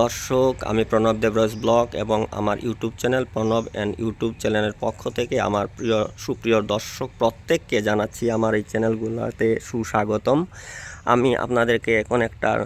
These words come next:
নতুন জায়গা দর্শন করাতে চলেছি বন্ধুরা।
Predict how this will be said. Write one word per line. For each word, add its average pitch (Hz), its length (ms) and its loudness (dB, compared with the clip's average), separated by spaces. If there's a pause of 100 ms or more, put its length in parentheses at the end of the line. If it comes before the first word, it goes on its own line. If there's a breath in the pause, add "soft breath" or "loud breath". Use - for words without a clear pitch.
(320 loud breath)
নতুন 120 260 4 (120)
জায়গা 110 260 4 (180)
দর্শন 117 240 -4 (100)
করাতে 117 320 0
চলেছি 113 240 -2 (100)
বন্ধুরা। 131 460 0